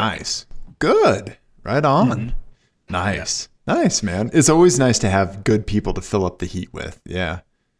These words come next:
Speaker 2: Yeah,
Speaker 1: Right?
Speaker 2: absolutely.
Speaker 1: Yeah. The
Speaker 2: Yeah, I, like, just caught him. I mean, he was fast, so, like, I just caught him at the end of our
Speaker 1: Okay. Nice.
Speaker 2: It's, like,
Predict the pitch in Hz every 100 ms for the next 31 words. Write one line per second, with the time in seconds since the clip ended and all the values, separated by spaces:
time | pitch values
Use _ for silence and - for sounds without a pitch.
0 | _ _ 120 131 107 87 _ _ 160 139
1 | 107 120 117 95 92 - - - 80 60
2 | - - - _ _ _ 135 135 127 127
3 | 156 175 175 135 - 135 147 160 160 -
4 | - 143 143 135 120 110 - 135 123 220
5 | - - 151 131 139 120 135 156 123 123
6 | 131 127 - 120 110 110 95 95 101 95
7 | 90 85 82 - _ _ - - 175 -
8 | 135 240 - - 233 349 131 - - -
9 | - _ _ _ _ - - -